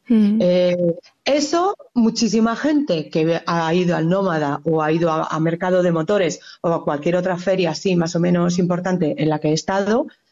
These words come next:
Speaker 2: eh, pues una vez que te ha visto, que ha visto tus telas, que ha visto cómo trabajas,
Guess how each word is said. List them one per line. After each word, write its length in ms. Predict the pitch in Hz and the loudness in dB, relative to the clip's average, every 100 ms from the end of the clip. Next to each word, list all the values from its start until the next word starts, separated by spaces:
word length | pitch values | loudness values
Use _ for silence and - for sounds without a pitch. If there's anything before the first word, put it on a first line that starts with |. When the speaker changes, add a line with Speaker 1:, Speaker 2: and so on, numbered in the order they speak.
| _ | _
Speaker 2:
eh, 360 | 190 175 165 - | 2 2 0 -2
pues 180 | 170 165 | -2 0
una 220 | 214 214 | 0 2
vez 160 | 226 220 | 0 0
que 120 | 202 | -2
te 100 | 208 | -2
ha 60 | 202 | 0
visto, 520 | 233 208 175 165 - | 0 -2 -4 -6 -6
que 80 | 180 | -2
ha 80 | 180 | 0
visto 320 | 196 185 208 | 0 -2 -2
tus 220 | 220 208 | -2 0
telas, 260 | 240 185 160 | -2 -2 -2
que 120 | 180 | 0
ha 40 | |
visto 240 | 190 175 196 | 0 -2 -2
cómo 400 | 208 208 208 202 | 0 0 0 -2
trabajas, 680 | 214 226 240 285 359 427 | -2 -2 -2 -2 -2 -4